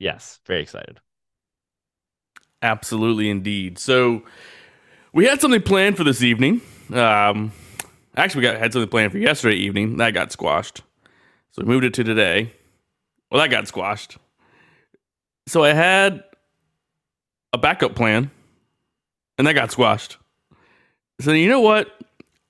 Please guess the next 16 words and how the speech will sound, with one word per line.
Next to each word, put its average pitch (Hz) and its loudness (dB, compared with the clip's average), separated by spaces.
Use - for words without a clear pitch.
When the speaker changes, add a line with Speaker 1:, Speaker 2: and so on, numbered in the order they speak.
Speaker 2:
I'm 147 0
just 214 0
a, 123 -2
a 127 -4
fucking 147 2
genius. 107 0
Speaker 1:
<laughs> - -20
Speaker 2:
And 117 -2
I 107 -4
thought 131 0
to 120 -4
myself, 104 0
"Adam, 185 0
we're - -4
gonna 190 0
do - -10